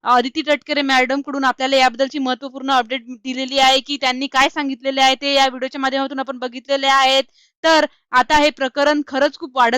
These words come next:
चाललेलं आहे. लाडक्या बहिणी ह्या आंदोलन करत आहेत, याबद्दलची आपण या व्हिडिओमधून माहिती पाहणार आहोत. तर व्हिडिओ शेवटपर्यंत बघा.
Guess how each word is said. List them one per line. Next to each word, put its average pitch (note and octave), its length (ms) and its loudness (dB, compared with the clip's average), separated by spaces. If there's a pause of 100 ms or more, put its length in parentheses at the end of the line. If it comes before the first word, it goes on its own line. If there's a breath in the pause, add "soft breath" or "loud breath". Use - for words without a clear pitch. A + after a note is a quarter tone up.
चाललेलं C#4+ 340 0
आहे. C#4+ 140 4
लाडक्या B3 340 2
बहिणी C#4 300 0
ह्या C4+ 220 4 (200)
आंदोलन C4 420 0
करत C#4+ 340 0
आहेत, C#4+ 300 4 (260 soft breath)
याबद्दलची C4 520 0
आपण C#4+ 240 0
या D4 100 2
व्हिडिओमधून C4+ 560 -2
माहिती B3+ 300 -2
पाहणार C4+ 380 0
आहोत. C#4 160 4
तर D4 60 -4
व्हिडिओ C4+ 300 -2
शेवटपर्यंत B3+ 460 -2
बघा. G3 280 -8